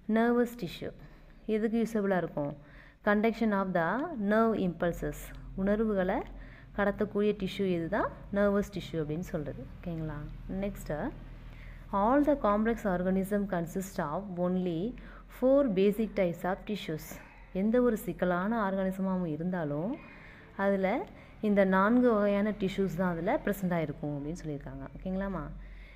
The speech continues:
இப்ப செல்ஸ்னா என்ன, டிஷ்யூஸ்னா என்ன, அதுல என்னென்ன types இருக்கு அப்படின்னு சொல்லி பார்த்தோம்.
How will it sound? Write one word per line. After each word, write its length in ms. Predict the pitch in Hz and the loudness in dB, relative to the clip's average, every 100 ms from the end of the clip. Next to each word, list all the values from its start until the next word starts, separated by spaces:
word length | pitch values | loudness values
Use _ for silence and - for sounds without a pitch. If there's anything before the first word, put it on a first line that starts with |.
| - - | -20 -12
இப்ப 280 | 165 156 151 156 | -8 -4 -2 0
செல்ஸ்னா 400 | 180 175 185 175 | -2 -2 -2 -2
என்ன, 360 | 170 175 220 330 - | -2 -2 -4 -4 -6
டிஷ்யூஸ்னா 500 | 185 185 185 185 170 | -6 -4 -4 -2 -2
என்ன, 360 | 165 175 269 220 | -2 -2 -2 0
அதுல 220 | 185 180 | 0 0
என்னென்ன 360 | 170 175 180 175 | 0 0 -2 -2
types 260 | 165 160 | -4 -4
இருக்கு 260 | 160 156 160 | -8 -4 -2
அப்படின்னு 160 | 160 160 | -2 -2
சொல்லி 260 | 180 165 | -4 -6
பார்த்தோம். 560 | 160 156 156 151 262 | -6 -8 -6 -4 -4